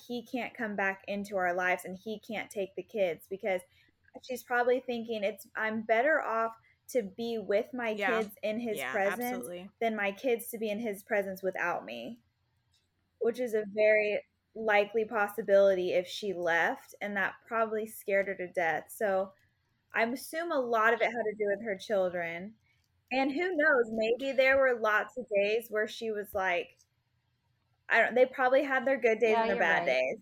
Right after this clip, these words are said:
Speaker 2: I, I was just gonna say that. There were good days and bad
Speaker 1: Yep.
Speaker 2: days. I've been there. I've done
Speaker 1: Yep.
Speaker 2: that.
Speaker 3: Shattered.
Speaker 1: And her good days over rode
Speaker 2: Helped her forget about the bad
Speaker 1: Yes.
Speaker 2: ga-, days.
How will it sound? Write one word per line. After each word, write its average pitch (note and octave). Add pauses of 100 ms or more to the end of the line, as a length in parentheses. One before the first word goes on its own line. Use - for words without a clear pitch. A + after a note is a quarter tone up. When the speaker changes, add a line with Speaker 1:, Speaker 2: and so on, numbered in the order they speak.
(160)
Speaker 2:
I, A3+
I A3+
was A3+
just A3+
gonna A3+
say A3
that. F3
There A3
were G#3+
good A3
days A#3
and C#4+
bad C#4
Speaker 1:
Yep. A3
Speaker 2:
days. F3+
I've G#3
been C#4
there. F3
I've G3
done A3
Speaker 1:
Yep. G#3+
Speaker 2:
that. D3+
Speaker 3:
Shattered. F3 (340)
Speaker 1:
And A#3
her B3
good A3+
days A#3 (320)
over A3+ (1600)
rode G3+
Speaker 2:
Helped A#3+
her A#3
forget A3+
about G#3
the -
bad F3+
Speaker 1:
Yes. E3
Speaker 2:
ga-, A#2
days. F3